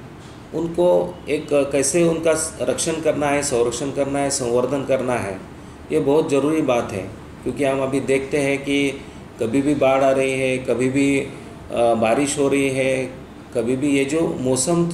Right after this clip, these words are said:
के हालात जो बदल रहे हैं, ये जो हम ecosystem break कर रहे हैं, यानी कि जो अ-, असंतुलन हो रहा है, ये जंगल के विनाश के कारण हो रहा है।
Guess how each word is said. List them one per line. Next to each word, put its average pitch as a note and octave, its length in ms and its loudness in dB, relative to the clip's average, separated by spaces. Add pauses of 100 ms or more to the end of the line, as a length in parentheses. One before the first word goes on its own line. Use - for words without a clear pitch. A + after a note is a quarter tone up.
के E3+ 100 2
हालात C3+ 360 2
जो E3 140 0
बदल D3 260 2
रहे C3+ 220 0
हैं, A#2 280 -4 (480)
ये D#3 120 2
जो F#3+ 420 2 (340)
हम D#3 240 -2
ecosystem F3 680 2 (300)
break E3 280 0
कर D#3+ 120 2
रहे B2 220 0
हैं, F2+ 200 -6 (480)
यानी C#3 180 0
कि D3+ 120 0
जो C#3+ 140 2
अ-, - 100 0
असंतुलन D#3 680 2
हो B2+ 200 2
रहा A#2 180 4
है, G2 220 -4 (400)
ये D#3 80 -2
जंगल C#3+ 420 0
के E3 160 -2
विनाश C#3 320 0
के C3 120 -2
कारण G#2+ 260 0
हो F#2 180 -6
रहा F2+ 100 -6
है। E2+ 220 -12